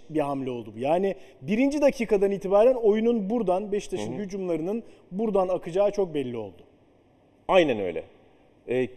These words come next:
Speaker 2: ki, yani, aslında o baskıları da göstermek
Speaker 1: Gösterelim.
Speaker 2: iyi olabilir. Yani,
Speaker 1: Tamam.
Speaker 2: ilk yarım saat bence bu sıfır sıfır oyunda da böyle olacaktı. Yani,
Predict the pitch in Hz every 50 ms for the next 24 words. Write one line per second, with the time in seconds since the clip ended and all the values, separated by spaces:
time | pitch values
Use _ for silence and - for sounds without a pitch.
0 | - - - 240 254 247 185 - - - - _ _ _ _ _ _ _ _ _
1 | _ 143 156 156 - - 143 156 - - 202 214 170 175 156 127 156 160 160 -
2 | - 196 208 214 220 214 175 180 175 180 - 190 190 190 196 208 - - - -
3 | _ _ _ _ - 139 135 147 147 143 - 175 165 160 156 160 196 180 160 190
4 | 202 214 220 190 190 170 220 214 170 120 127 139 139 135 131 160 208 214 - -
5 | 170 185 233 277 - - - 165 156 190 - - - - - - - - _ _
6 | _ _ _ _ _ _ _ _ - 143 170 208 202 214 220 208 - 233 202 208
7 | - - 214 202 196 196 220 233 226 233 196 156 131 123 110 113 104 101 - -
8 | - - 170 202 - - - _ _ _ _ _ - 120 139 147 160 160